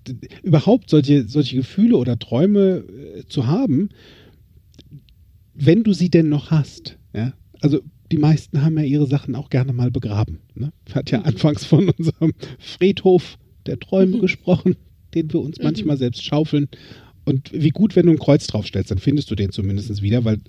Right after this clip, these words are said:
Speaker 1: ausbuddeln geht auch. Nur
Speaker 2: Ja.
Speaker 1: bis, bis dahin sind ja einfach Träume da. Für mich war, äh, Tanzen war für mich schon, ist, also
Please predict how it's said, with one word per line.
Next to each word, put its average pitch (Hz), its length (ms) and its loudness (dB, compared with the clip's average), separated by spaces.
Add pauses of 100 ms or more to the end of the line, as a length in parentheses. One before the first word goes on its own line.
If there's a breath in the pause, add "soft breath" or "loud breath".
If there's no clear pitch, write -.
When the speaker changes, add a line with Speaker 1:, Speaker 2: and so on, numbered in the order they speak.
(100)
Speaker 1:
ausbuddeln 113 460 -2
geht 101 220 -2
auch. 95 240 -8 (440 loud breath)
Nur 113 200 2 (260 loud breath)
Speaker 2:
Ja. 202 240 -4 (280)
Speaker 1:
bis, 156 180 4
bis 156 220 2
dahin 135 480 4 (720 soft breath)
sind 139 220 0
ja 151 120 2
einfach 120 280 -2
Träume 113 320 -2
da. 101 260 -2
Für - 140 -2
mich 156 240 4
war, 156 300 2
äh, 95 220 -10 (180)
Tanzen 120 360 -2
war 92 80 -8
für - 120 -10
mich 92 160 -4
schon, 101 160 -6
ist, - 260 -12
also 117 160 -6